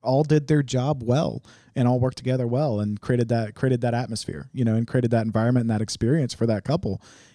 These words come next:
And that's an incredible thing. And, like, the fact,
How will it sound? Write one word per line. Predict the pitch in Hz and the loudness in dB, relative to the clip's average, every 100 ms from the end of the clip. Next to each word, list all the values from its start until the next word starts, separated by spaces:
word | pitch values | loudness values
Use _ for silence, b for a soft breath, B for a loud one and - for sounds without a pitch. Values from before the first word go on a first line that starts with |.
| B | B
And | 143 | 0
that's | 226 | 0
an | 330 | -6
incredible | - 185 131 | 0 2 2
thing. | - 170 104 131 b b b b | 0 -2 -2 -10 b b b b
And, | 151 | 2
like, | 160 147 139 _ _ | 4 4 0 _ _
the | 135 | -2
fact, | - 156 156 - | 2 4 2 -2